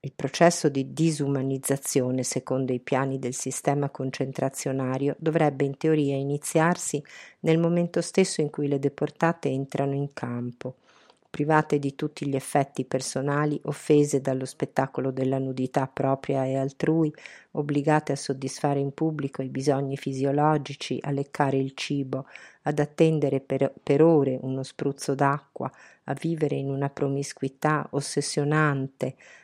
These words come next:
affamate, assetate,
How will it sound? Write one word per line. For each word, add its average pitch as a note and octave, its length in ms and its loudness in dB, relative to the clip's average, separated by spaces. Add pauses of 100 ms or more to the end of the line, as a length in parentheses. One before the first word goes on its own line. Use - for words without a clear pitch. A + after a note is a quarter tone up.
(140)
affamate, C#3+ 1200 2
assetate, C#3+ 1000 0